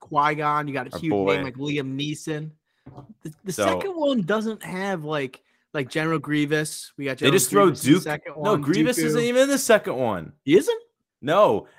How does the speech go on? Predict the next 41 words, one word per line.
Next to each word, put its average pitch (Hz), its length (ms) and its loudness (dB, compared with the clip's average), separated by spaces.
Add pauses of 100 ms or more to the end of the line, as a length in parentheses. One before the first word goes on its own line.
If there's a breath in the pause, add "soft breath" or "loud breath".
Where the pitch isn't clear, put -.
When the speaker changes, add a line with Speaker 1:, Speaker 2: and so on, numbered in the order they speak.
(160 soft breath)
Speaker 1:
Oh, 185 140 0
wow. 190 200 4
Speaker 2:
Dooku 156 400 4
Speaker 1:
I - 20 -2
don't 135 100 -4
Speaker 2:
isn't 185 140 -2
Speaker 1:
remember. 214 60 0
Speaker 2:
even 196 160 0
in 208 140 2
until 180 180 -4
the 160 60 -2
last, 165 380 0
uh, 131 280 0
third 170 260 -2
of 156 60 -6
the 139 80 -4
movie. 160 440 -8 (300)
And 147 320 -2 (260)
Speaker 1:
Is 147 100 -14
that 196 120 -2
the 208 60 -6
Speaker 2:
they 226 100 0
Speaker 1:
best 160 140 0
Speaker 2:
just 226 120 -2
thro- 214 100 -2
Speaker 1:
scene? - 60 -14 (460)
Dooku 165 300 -4
Speaker 2:
and, 165 160 -2
Speaker 1:
knocking 151 280 -6
Speaker 2:
eh, 156 40 -2
Speaker 1:
off 156 120 -4
his 147 120 -10
hand? 156 360 -8
Speaker 2:
it's 143 220 -2
Dooku. 170 540 -4
I 143 160 -2
think 147 200 -8
it's 101 120 -12
Dooku 117 420 -10
and 92 140 -8
Yoda, 92 420 -2